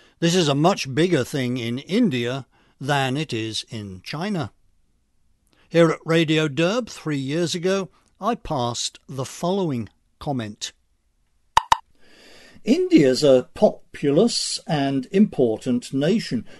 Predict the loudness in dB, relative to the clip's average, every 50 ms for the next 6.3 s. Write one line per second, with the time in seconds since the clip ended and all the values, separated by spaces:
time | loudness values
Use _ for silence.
0 | -2 2 4 6 6 8 8 8 6 4 2 0 2 4 4 4 4 2 0 0
1 | 0 0 -4 -6 -4 -4 -4 -4 -6 -8 -10 -10 -8 -4 -4 -4 -2 -2 -4 -4
2 | -6 -6 -6 -8 -8 -8 -8 -8 -6 -2 0 0 0 0 -2 -6 -12 -20 -20 -20
3 | -20 _ _ -20 _ _ _ -20 _ _ _ _ -20 -20 -20 -20 -20 -12 -2 4
4 | 4 4 6 6 4 2 2 2 4 4 6 4 4 2 2 -2 0 0 2 2
5 | 0 0 -4 -6 -10 -8 -6 -4 -4 -4 -6 -6 -8 -8 -6 -6 -8 -6 -4 -4
6 | -4 -4 -4 -6 -6 -8